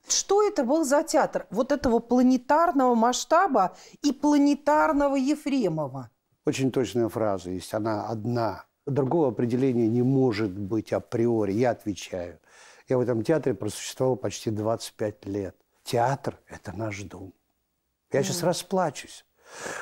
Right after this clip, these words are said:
Speaker 2: потому что горе — это всеобщее было горе. Счастье — это всеобщее счастье. А радость — это всеобщая радость.
Speaker 1: Мгм.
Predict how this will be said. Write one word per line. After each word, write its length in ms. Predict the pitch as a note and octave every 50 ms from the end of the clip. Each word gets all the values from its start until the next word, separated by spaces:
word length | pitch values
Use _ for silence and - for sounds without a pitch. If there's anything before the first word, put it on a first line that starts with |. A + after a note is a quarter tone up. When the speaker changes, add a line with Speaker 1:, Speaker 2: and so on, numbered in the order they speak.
| - -
Speaker 2:
потому 320 | E3 D3 E3+ F#3 F#3+ G3
что 160 | E3 - E3+ D3
горе — 440 | C#3+ C#3 D3+ F#3+ G3+ F3+ D3+ C3 B2+
это 180 | B2 - C3
всеобщее 720 | A2+ - - - D3+ D3 D3 D3+ C#3+ - - - - B2 B2
было 280 | A2 G#2+ A2+ A2+ A#2 A2
горе. 460 | G#2 G#2+ - G#2+ A2 A2 G#2 G2 B2 -
Счастье — 840 | - - - F3 F3+ F3+ F#3 F3+ E3 - - - - - G2 F#2 - _ _ _ _ _ -
это 220 | C#3 - - C3
всеобщее 680 | G#2+ - - - B2+ B2+ C3 B2+ - - - - F#2+ F2+
счастье. 640 | D#2+ - - - E2+ E2 D#2+ - - - - - - _
А 140 | - G#2 G#2
радость — 540 | G2 G#2 A2 A2 G2+ E2+ E2+ - - - -
это 220 | G#2+ - - A#2+
всеобщая 840 | A2+ - - - B2+ C3 C#3 C#3 B2+ - - - - - G#2+ G2+ G2+ F#2
радость. 380 | G2 G#2 F2+ - G3+ G3 F3+ F#3+
Speaker 1:
Мгм. 140 | G#3 A#3